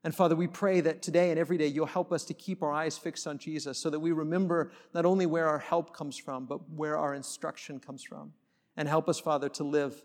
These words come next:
as we're supposed to live. Help us, Father, to live as followers, as disciples of Jesus. Father, bless us with grace and mercy, with forgiveness, but also with courage and faith to live out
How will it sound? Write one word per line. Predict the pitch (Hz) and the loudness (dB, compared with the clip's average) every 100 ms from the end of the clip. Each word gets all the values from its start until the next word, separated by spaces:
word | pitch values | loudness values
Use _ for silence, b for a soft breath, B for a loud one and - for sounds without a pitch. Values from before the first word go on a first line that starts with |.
| _ | _
as | - 139 | -4 -4
we're | 147 | -4
supposed | - - - 151 - | -8 -8 -4 -4 -4
to | |
live. | 135 131 127 | -10 -10 -2
Help | 160 160 | -2 0
us, | 147 | -2
Father, | 151 135 | -2 -2
to | 135 143 | -4 -6
live | 139 151 143 - B B B | -2 -2 -2 -10 B B B
as | 151 | -8
followers, | - 160 143 131 131 156 | 0 2 4 0 -4 -6
as | 131 | -8
disciples | 151 - 143 139 143 143 | -6 -2 -4 -2 -6 -6
of | |
Jesus. | 120 147 143 139 - | -10 -10 -8 -10 -8
Father, | 147 143 | -4 -4
bless | 127 156 - | 0 0 0
us | 147 - | -4 -4
with | 143 | -8
grace | - 156 147 - | -2 -2 -2 -4
and | 135 | -8
mercy, | 139 143 - 139 | -6 -6 -6 -8
with | 135 | -8
forgiveness, | - 139 160 143 143 - - b b b - | -10 -2 -2 0 -4 -4 -14 b b b 2
but | 170 | 6
also | 165 - | 8 6
with | 151 | 2
courage | - - 165 147 - | 0 0 2 2 0
and | 139 | -10
faith | - 151 135 - - | -4 -2 -2 -8 -14
to | - | -10
live | 135 151 165 | -4 0 2
out | 147 151 147 | 0 -2 -8